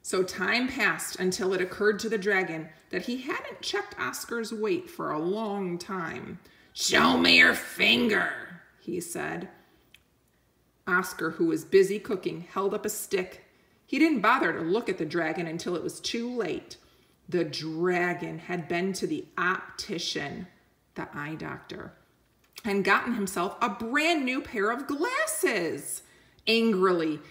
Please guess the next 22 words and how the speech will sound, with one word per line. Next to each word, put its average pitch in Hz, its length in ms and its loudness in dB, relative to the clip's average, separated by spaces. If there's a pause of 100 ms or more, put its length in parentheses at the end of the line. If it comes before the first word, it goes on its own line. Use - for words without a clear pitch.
he 214 220 0
stared 214 840 4
at 220 100 2
the 220 100 0
stick - 640 -2 (300)
and 196 160 2
at 190 180 0
Oscar, 247 580 0
who 208 280 2
had 180 160 4 (280)
gotten 170 460 2
very 160 540 6
chubby. 180 640 0 (240)
"You 110 640 10
tricked - 1080 4
me," 107 880 2 (220)
he 185 320 0
roared. 185 640 2 (340)
"You'll - 500 6
pay - 440 8
for - 280 4
that. - 360 6